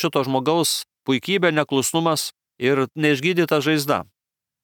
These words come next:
Toj pačioj raudonoj knygų, kurią šiandien keletą kartų citavau, mes skaitome: "Taip pat sutinkame ir mąstančių žmonių,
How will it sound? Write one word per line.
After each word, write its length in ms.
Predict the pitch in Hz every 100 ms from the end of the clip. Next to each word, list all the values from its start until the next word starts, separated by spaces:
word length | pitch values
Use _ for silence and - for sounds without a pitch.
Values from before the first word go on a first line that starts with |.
| _ _ _
Toj 100 | 175
pačioj 440 | 170 185 226 226 -
raudonoj 540 | 156 165 185 214 180
knygų, 320 | 185 208 180 165
kurią 220 | 180 170
šiandien 320 | 196 185 165
keletą 400 | 180 185 165 156
kartų 300 | 147 175 156
citavau, 480 | - 131 135 170 190 - _ _
mes 240 | 117 147 143
skaitome: 540 | 185 190 131 101 71 - _ _ _ _ _
"Taip 160 | 160 156
pat 180 | 240
sutinkame 760 | - 208 - 233 226 202 196 190
ir 100 | 180
mąstančių 720 | 175 185 202 - 170 151 156
žmonių, 400 | 147 156 160 196